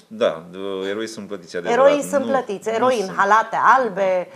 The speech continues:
Speaker 1: Nu
Speaker 2: uh,
Speaker 1: sunt
Speaker 2: nu am
Speaker 1: plătiți.
Speaker 2: nimic cu eroi în halate albe, dar ați văzut că se duc și se pun pe burtă în piața,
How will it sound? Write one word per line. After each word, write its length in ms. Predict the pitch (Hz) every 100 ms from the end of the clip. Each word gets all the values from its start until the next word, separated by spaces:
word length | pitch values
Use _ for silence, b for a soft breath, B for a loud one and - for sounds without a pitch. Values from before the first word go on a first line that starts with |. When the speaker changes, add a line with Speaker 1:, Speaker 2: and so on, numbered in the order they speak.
| 190
Speaker 1:
Nu 100 | 196
Speaker 2:
uh, 60 | 190
Speaker 1:
sunt 300 | 208 202 220
Speaker 2:
nu 120 | 247
am 140 | 254
Speaker 1:
plătiți. 200 | 233 202
Speaker 2:
nimic 160 | 220 226
cu 100 | 220
eroi 340 | 202 214 202
în 80 | 196
halate 480 | 160 185 190 196 190
albe, 340 | 143 226 277
dar 140 | 302 269
ați 100 | 262
văzut 240 | 262 262 269
că 180 | 190 156
se 120 | 160 180
duc 140 | 202
și 180 | - 226
se 120 | 214
pun 240 | 208 220 214
pe 140 | 220
burtă 380 | 196 208 - 208 208
în 80 |
piața, 360 | 208 208 196 208